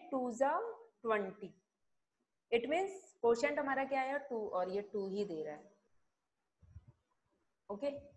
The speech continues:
ये हमारे दो assignment operator है। अब देखो, आपको कुछ नहीं करना है, मैंने भी यही चीज करी थी। Copy करो,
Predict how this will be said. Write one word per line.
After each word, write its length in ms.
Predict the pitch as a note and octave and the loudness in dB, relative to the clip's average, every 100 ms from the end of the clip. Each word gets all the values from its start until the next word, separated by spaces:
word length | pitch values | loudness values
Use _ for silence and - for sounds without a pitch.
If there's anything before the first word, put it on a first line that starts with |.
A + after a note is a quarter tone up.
| - - - - _ _ _ _ _ - _ _ | -16 -16 -18 -20 _ _ _ _ _ -20 _ _
ये 140 | F#3+ C4+ | 4 6
हमारे 320 | D4 C#4 C#4+ | 8 6 4
दो 160 | A#3 B3+ | 8 10
assignment 580 | D4 C#4 B3+ A#3 A3+ A3 | 10 8 4 4 0 0
operator 500 | F#3 - E3 E3 D#3 | -2 0 -4 -4 -8
है। 140 | E3+ - | -10 -2
अब 100 | G#3+ | 4
देखो, 200 | A#3 C4 | 4 6
आपको 220 | - C#4+ | 4 4
कुछ 280 | D4 D4 D4 | 6 6 4
नहीं 140 | D#4 D#4+ | -2 -2
करना 300 | C#4+ B3 B3+ | -2 -2 -6
है, 120 | D4 D4 G#3+ | -8 -12 -4
मैंने 280 | A3 A3+ | -2 0
भी 100 | C#4 | -2
यही 240 | C#4 C4 C4+ | -2 -2 -2
चीज 220 | C4+ C4+ | -4 -6
करी 260 | - A3 A3+ | -6 -6 -6
थी। 140 | A#3 C#4 _ _ _ _ _ _ _ - | -10 -18 _ _ _ _ _ _ _ 6
Copy 300 | A3+ A3+ D#4 | 6 6 0
करो, 280 | D#4+ D#4+ | 2 2